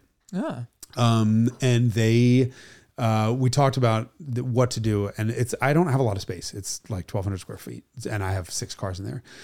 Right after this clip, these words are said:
Speaker 2: So they have a, a, a, a hoist called the G P seven, um, seven thousand pound lift. Uh, it's a two post, just a regular work, work service lift, but it only has one hydraulic cylinder that goes across the top and then uses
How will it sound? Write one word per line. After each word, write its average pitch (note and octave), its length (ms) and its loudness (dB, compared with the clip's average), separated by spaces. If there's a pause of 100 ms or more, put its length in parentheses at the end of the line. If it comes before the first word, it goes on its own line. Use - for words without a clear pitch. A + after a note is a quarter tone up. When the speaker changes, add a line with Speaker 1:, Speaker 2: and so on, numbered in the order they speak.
(100)
Speaker 2:
So A#2+ 260 4
they C3 200 4
have D3+ 180 4
a, C#3+ 160 2 (460)
a, A2+ 40 -4
a, G#2 360 0
a A#2 60 0
hoist G#2+ 280 0
called G2+ 140 -2
the G2+ 60 -4
G G#2 200 -2
P A#2+ 220 -6
seven, G#2+ 560 -6 (340)
um, G2+ 180 -4
seven A#2+ 280 0
thousand C#3 260 2
pound A#2+ 320 2
lift. G2+ 320 -6 (120)
Uh, G#2 260 -4
it's G2+ 100 -6
a - 40 -10
two D3 120 0
post, G#2+ 340 -4
just - 200 -10
a G#2 40 -8
regular G2+ 240 -4
work, G2 340 -6
work G#2+ 220 -6
service G#2+ 300 -4
lift, G2 240 -8 (320)
but B2+ 240 0
it B2+ 60 -2
only C3+ 200 2
has A#2+ 140 4
one A2+ 260 2
hydraulic A2 560 0
cylinder F#2 520 -2
that G#2 180 -6
goes G2 180 -2 (200)
across - 360 -6
the - 100 -12
top F2+ 500 -6
and G2+ 100 -6
then G2 100 -4
uses F#2 400 -6